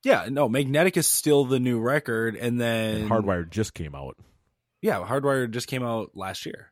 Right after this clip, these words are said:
Speaker 2: Hot new metal album.
Speaker 1: And Hardwired's already the past.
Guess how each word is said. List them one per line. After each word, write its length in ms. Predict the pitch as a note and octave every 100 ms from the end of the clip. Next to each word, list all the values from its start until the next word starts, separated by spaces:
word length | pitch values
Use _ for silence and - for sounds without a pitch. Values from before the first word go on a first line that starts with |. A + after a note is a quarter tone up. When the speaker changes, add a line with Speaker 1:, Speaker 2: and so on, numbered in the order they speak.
| _
Speaker 2:
Hot 280 | - F#2+ -
new 140 | E2+
metal 360 | D#2+ E2+ D#2 C#2+
album. 340 | C2+ B1+ B1+ - _ _ _ _ _ _ _ -
Speaker 1:
And 120 | G#2+
Hardwired's 640 | A#2 C3 G#2+ G2+ G#2 G2+
already 520 | G2 G#2 G#2+ G#2 G#2
the 100 | F#2+
past. 640 | - G#2+ A#2 E2 - -